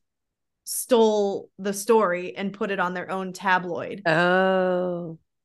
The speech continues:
Speaker 1: And so we were able to get it taken down by saying, "Okay," like, I, I wrote three emails.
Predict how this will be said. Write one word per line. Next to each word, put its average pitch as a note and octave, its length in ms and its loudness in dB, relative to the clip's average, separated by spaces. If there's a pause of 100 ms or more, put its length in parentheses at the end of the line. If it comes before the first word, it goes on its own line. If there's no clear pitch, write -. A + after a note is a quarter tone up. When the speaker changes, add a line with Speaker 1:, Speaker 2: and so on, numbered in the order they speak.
(120)
Speaker 1:
And A3+ 240 2
so A3 200 4
we A3+ 140 2
were A3+ 260 2
able A#3+ 380 4
to A#3+ 180 -8
get G3+ 180 0
it G3+ 120 -6
taken G#3+ 380 -4
down G3 540 2
by F#3 220 2
saying, F#3 480 -4
"Okay," A#3 560 0
like, G#3 200 2
I, G3+ 300 2
I G3+ 140 0
wrote G#3 320 -2
three A3+ 560 -2
emails. E3+ 640 -8